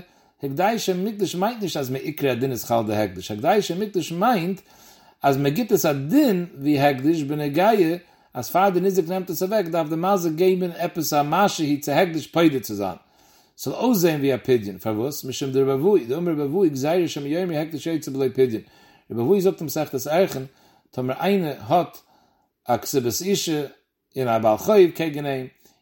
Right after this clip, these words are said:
אין ער גייט אין דאס מקדש זיין נכסים, וואס ער משובט צו דער כתובה און צו דער חוב,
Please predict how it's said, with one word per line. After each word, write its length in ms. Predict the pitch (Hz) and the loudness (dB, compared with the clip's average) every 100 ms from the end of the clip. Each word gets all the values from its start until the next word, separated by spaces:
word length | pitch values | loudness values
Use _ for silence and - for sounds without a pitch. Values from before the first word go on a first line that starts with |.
| - | -8
אין 120 | 135 | -4
ער 60 | |
גייט 300 | 131 170 196 | 0 2 2
אין 80 | 185 | -2
דאס 100 | 143 | -8
מקדש 360 | 131 175 170 151 | -2 -2 -2 -4
זיין 200 | 139 139 | -4 -4
נכסים, 400 | 127 175 165 160 | -2 -2 -2 -2
וואס 140 | 131 | -4
ער 60 | 131 | -4
משובט 440 | 127 - 190 170 | -4 0 0 0
צו 140 | 123 135 | -4 -4
דער 140 | 127 | -4
כתובה 440 | - 190 170 147 | 2 2 2 -4
און 80 | 135 | -6
צו 140 | 123 123 | -10 -6
דער 140 | 120 | -6
חוב, 320 | 98 107 139 | -2 -2 -2